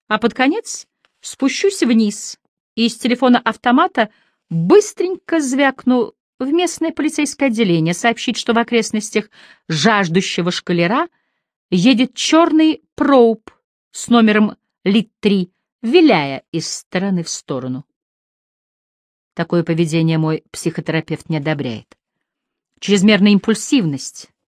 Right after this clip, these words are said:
так она утверждает, и склонность осуждать. Я не всегда считаюсь с чувствами других, но в данном случае никакого риска. Называть имя я не буду, да и вообще. Пуст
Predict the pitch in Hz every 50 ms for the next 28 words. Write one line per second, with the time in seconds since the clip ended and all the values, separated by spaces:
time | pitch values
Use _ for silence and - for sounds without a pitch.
0 | _ _ _ _ _ _ _ - 175 170 - 165 156 151 - - 151 156 - -
1 | 156 143 139 - - - 170 - - - 175 165 170 160 156 156 156 - - -
2 | - 160 156 - 175 160 151 156 170 196 175 - - - - _ _ _ _ _
3 | _ _ _ _ _ _ _ _ _ _ _ _ _ _ - 240 320 359 359 349
4 | - - 339 262 185 156 135 - - - - - 143 135 131 - - - - -
5 | - - - 143 - - - 139 139 135 127 139 139 131 131 135 123 - _ _
6 | _ _ _ _ _ _ - 220 226 208 220 254 247 254 240 - 269 254 - -
7 | 254 233 247 240 254 240 - 262 220 247 262 311 311 - - - 143 135 - _
8 | _ _ _ _ _ _ _ _ _ _ _ _ - 190 208 185 214 208 220 220
9 | - - 247 233 202 160 151 143 143 170 165 165 170 170 185 277 370 381 302 190
10 | 156 139 139 135 135 135 - - - - 349 - _ _ _ _ _ _ _ _
11 | _ _ _ _ _ _ _ _ _ _ _ _ _ _ _ - 247 220 - -
12 | - - _ - - _